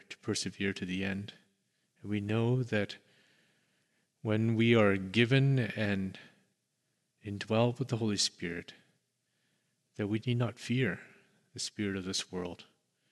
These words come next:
for you will help us to persevere. You have overcome the one who is in this world.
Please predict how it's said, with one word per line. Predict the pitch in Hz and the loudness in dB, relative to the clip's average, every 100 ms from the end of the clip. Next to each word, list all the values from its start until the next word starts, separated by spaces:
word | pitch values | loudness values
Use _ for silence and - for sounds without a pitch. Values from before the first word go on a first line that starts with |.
| _ _ _ _ _ _ | _ _ _ _ _ _
for | 113 | -8
you | 101 - 120 139 143 156 156 - _ _ _ _ _ _ _ _ _ 107 | -8 -6 0 4 6 4 2 -6 _ _ _ _ _ _ _ _ _ -12
will | 98 | -6
help | 123 113 98 | -2 -2 -2
us | 87 - - - - _ _ _ _ _ _ _ _ _ _ _ _ | -2 0 0 0 -6 _ _ _ _ _ _ _ _ _ _ _ _
to | - | -18
persevere. | - 104 - 92 95 82 92 - _ _ _ _ _ - | -4 -2 -2 -2 -2 -2 -6 -16 _ _ _ _ _ -12
You | 104 117 123 127 123 - | -4 2 2 2 -2 -8
have | 110 - | -10 -6
overcome | 107 - 92 - 101 87 87 - _ _ _ _ _ _ _ _ _ _ _ _ _ _ _ - | -6 -6 -10 -4 -4 -4 -8 -16 _ _ _ _ _ _ _ _ _ _ _ _ _ _ _ -12
the | 98 | -8
one | - 101 104 | -4 -2 -2
who | - 101 | -4 -2
is | 101 98 - - | -2 -2 -6 -8
in | 101 104 | -8 -8
this | - | -8
world. | 101 120 107 - | -8 -8 -10 -16